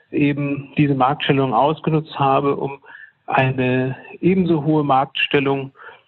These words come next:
oder um seine Marktstellung zu verbessern auf dem Browsermarkt, ja. Solche Vorwürfe der Kopplungsgeschäfte, die Stellung auf einem Marktsegment auszunutzen, um von an-, um andere durchzusetzen,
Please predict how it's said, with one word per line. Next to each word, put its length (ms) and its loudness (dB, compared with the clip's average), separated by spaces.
oder 260 2
um 120 -4
seine 220 2
Marktstellung 560 0
zu 80 -4
verbessern 480 0
auf 160 -2
dem 200 -2
Browsermarkt, 1000 -2
ja. 180 2
Solche 360 0
Vorwürfe 600 0
der 160 0
Kopplungsgeschäfte, 1160 -2
die 240 0
Stellung 640 0
auf 240 -2
einem 380 0
Marktsegment 1200 -2
auszunutzen, 800 -2
um 180 0
von 160 0
an-, 280 0
um 260 -2
andere 340 2
durchzusetzen, 960 0